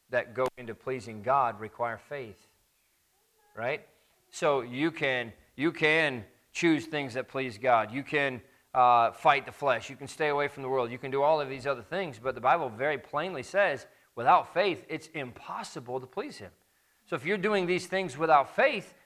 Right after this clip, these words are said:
then there's no possible way that you can please God. Faith to believe that He's gonna reward those that please Him, right? Isn't that what he talks about there in that verse? "He that cometh to God must believe," number one, that He is, that he is God, that he is in that position, that he does exist,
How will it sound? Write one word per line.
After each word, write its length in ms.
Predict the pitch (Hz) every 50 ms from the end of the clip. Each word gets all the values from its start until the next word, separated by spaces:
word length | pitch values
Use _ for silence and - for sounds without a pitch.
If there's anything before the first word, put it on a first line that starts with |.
| _
then 200 | - 156 165 165
there's 240 | 170 208 - - 147
no 120 | 202 202 196
possible 500 | - 175 185 185 180 - 185 202 226 226
way 160 | 240 269 294
that 180 | 269 202 -
you 80 | - 160
can 140 | - 147 131
please 260 | - 147 151 147 123
God. 340 | 120 190 240 254 190 110 - - _ _ _ _ _ _ _
Faith 320 | _ - 185 214 220 214 -
to 80 | 196
believe 400 | 165 156 156 156 175 220 233 208
that 120 | 175 165 156
He's 140 | 165 156
gonna 240 | 135 175 170 165 160
reward 640 | 151 151 151 151 143 135 143 160 190 220 226 220 196
those 240 | 165 170 156 147 139 127
that 180 | 151 143 120
please 260 | - 143 135 131 107
Him, 80 | 117 110
right? 140 | 123 151 202
Isn't 100 | 208 202
that 120 | 196 190
what 100 | 190 190
he 40 | 175
talks 300 | 135 180 180 196 - -
about 200 | 180 190 196 185
there 120 | 185 190
in 80 | 196 185
that 140 | 185 165 143
verse? 380 | 131 151 165 226 269 - - - - _ - - _
"He 120 | - 170 185
that 180 | 190 175 151
cometh 300 | - - 185 202 202 190
to 80 | - 156
God 340 | 131 139 175 202 196 180 143
must 260 | 147 165 175 170 -
believe," 380 | - 143 139 151 175 185 139 127
number 240 | 139 160 156 139
one, 260 | 131 131 170 208 214 170
that 140 | 151 139
He 240 | 120 139 139 131 156
is, 400 | 214 208 143 131 156 190 - - - _ _ _ _ _ _
that 140 | - 135 135
he 180 | 147 156 160
is 200 | 165 208 247 208
God, 460 | 143 131 151 131 127 127 139 170 196 - - - _ _ _ -
that 140 | 143 147 156
he 140 | 165 185 202
is 180 | 226 233 151
in 120 | 196 180 170
that 180 | 160 156 156
position, 540 | 151 151 135 123 139 135 - - 160 185 190
that 140 | 170 170 151
he 140 | 160 190 190
does 340 | 147 170 190 226 240 165
exist, 680 | 175 156 139 123 107 123 135 135 151 190 - - - -